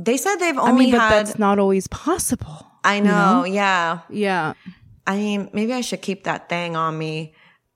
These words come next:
Speaker 1: taser. Um, but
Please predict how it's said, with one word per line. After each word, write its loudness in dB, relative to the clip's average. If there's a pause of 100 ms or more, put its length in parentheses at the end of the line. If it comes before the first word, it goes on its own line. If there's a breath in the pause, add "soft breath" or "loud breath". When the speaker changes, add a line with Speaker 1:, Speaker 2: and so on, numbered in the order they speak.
(180)
Speaker 1:
taser. -4 (180)
Um, -2 (100)
but -2